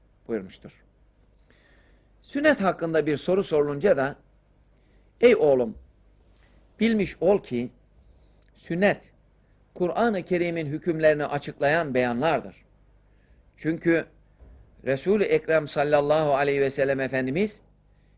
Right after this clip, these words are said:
bize Kur'an-ı Kerim'in hükümlerini mübarek sözleriyle bildirendir.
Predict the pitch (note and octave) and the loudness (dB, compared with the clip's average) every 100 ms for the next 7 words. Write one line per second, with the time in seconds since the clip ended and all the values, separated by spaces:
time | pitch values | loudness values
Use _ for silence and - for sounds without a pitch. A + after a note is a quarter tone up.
0 | _ - B2 D3+ C#3 - D3 - C#3 C3+ | _ -8 -4 -2 -2 -4 -6 -4 -6 -8
1 | C3+ C#3 C3+ C3+ B2+ B2+ D3 C3+ C3 B2+ | -4 -4 -2 -4 -6 -8 -8 -2 -2 0
2 | C3 B2 _ _ _ _ _ - C#3+ D3+ | -4 -6 _ _ _ _ _ -8 0 2
3 | D3 C3+ - C3+ C3 C3+ C3 C3 B2 A#2 | 2 0 -2 -2 0 2 2 0 0 -2
4 | A#2 A#2+ C3+ F3 B2 | -2 0 0 0 -2